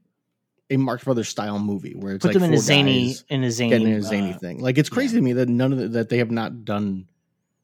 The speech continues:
Speaker 1: anything together again.
Speaker 2: That is funny, to, isn't that? Yeah, that is. I
Speaker 1: Like,
Speaker 2: mean, and
Speaker 1: Moynihan and, and Boyd have worked together again, right? So, like, they had, like, a, a reality show, I think, didn't they?
Speaker 2: Uh, I don't know.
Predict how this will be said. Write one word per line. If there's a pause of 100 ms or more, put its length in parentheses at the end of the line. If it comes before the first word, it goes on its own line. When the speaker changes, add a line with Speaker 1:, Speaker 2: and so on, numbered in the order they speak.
Speaker 1:
anything
together
again. (1400)
Speaker 2:
That
is
funny,
to, (100)
isn't
that?
Yeah,
that
is. (540)
I
Speaker 1:
Like,
Speaker 2:
mean,
and
Speaker 1:
Moynihan
and,
and
Boyd
have
worked
together
again, (960)
right? (440)
So, (300)
like,
they
had,
like,
a,
a
reality
show,
I
think,
didn't
they? (1300)
Speaker 2:
Uh,
I
don't
know.